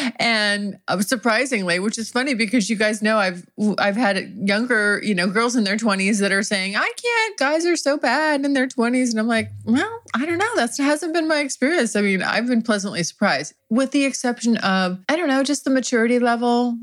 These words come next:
the, uh, li-, and I think part of it's life experience and just, you know, I've gone through more stuff than they have at this point, and they'll, it's not to say they won't get there, but it's,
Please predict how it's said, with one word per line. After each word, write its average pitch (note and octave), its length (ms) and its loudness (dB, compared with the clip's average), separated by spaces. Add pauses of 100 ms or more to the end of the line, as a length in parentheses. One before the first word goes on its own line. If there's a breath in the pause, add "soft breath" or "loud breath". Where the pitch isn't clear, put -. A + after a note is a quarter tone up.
(120)
the, G3 680 2 (280)
uh, - 260 -2
li-, F3+ 260 2
and A3+ 120 2
I A3+ 100 0
think B3 240 -2
part A#3+ 160 2
of A3 80 0
it's A3 160 -4
life G#3+ 220 2
experience A3 720 0
and G#3 120 2
just, G3+ 300 -2
you A3 100 2
know, F3+ 260 2
I've F#3+ 260 -2
gone G3 320 0
through G3+ 320 2
more F#3+ 260 2
stuff G3 320 -2
than F#3+ 140 0
they G3 180 0
have G3+ 320 0
at F#3+ 80 -8
this G#3 180 -2
point, G#3+ 560 0
and F3 540 -2
they'll, G#3 220 0 (120)
it's G#3+ 240 -4
not G3 200 0
to G3 80 -6
say F#3+ 180 -2
they F3+ 140 0
won't F#3 260 -2
get F#3 220 -2
there, A#3 360 0
but A#3+ 120 0
it's, - 260 -2